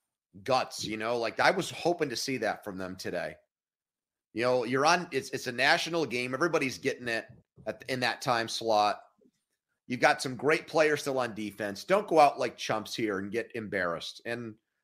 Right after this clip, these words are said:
they really didn't. I know the s-, final score, what, what was the final score, Danny? They lose by ten? Or no, they lost by sixteen.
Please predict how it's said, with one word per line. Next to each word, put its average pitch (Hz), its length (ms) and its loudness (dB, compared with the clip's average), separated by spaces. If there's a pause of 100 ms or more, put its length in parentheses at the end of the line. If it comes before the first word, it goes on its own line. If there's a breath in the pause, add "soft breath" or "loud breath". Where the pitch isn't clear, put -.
(140)
they 156 60 2
really 202 220 2
didn't. 104 320 0
I 117 80 0
know 156 120 6
the 127 100 -2
s-, - 180 -8
final 131 340 4
score, 117 560 0 (840)
what, 127 140 -2
what 170 100 6
was 170 100 2
the 165 60 -6
final 143 300 6
score, 143 240 4
Danny? 139 180 2
They 123 100 -2
lose 131 140 -2
by 117 160 2
ten? 113 380 -4 (280)
Or 135 120 2
no, 160 120 8
they 147 100 8
lost 151 120 2
by 139 100 2
sixteen. 123 580 -4